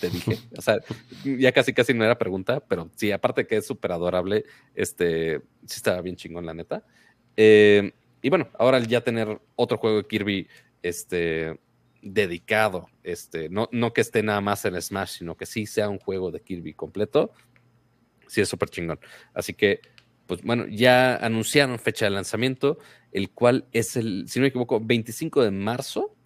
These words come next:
Speaker 1: este, fue lo que tuitearon, este, bueno, no tuitearon, sino que justamente, eh, pusieron un tráiler nuevo, este, igual con los gráficos súper adorables, ya expli-, ya mostrando un poquito más de las batallas y cómo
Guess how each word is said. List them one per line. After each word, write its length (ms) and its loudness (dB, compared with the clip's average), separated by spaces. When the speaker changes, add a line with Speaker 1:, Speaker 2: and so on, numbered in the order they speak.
Speaker 1:
este, 640 0
fue 240 4
lo 180 0
que 120 -4
tuitearon, 580 -2
este, 400 -2
bueno, 160 4
no 120 4
tuitearon, 480 2
sino 440 -2
que 520 2
justamente, 920 0
eh, 360 -2
pusieron 280 0
un 100 0
tráiler 300 2
nuevo, 360 2
este, 320 -10
igual 320 0
con 120 -4
los 120 -8
gráficos 360 -6
súper 220 -2
adorables, 460 2
ya 100 -2
expli-, 520 -12
ya 120 2
mostrando 360 -2
un 40 -8
poquito 320 -8
más 220 -4
de 140 -2
las 220 -6
batallas 600 -2
y 60 -20
cómo 320 -10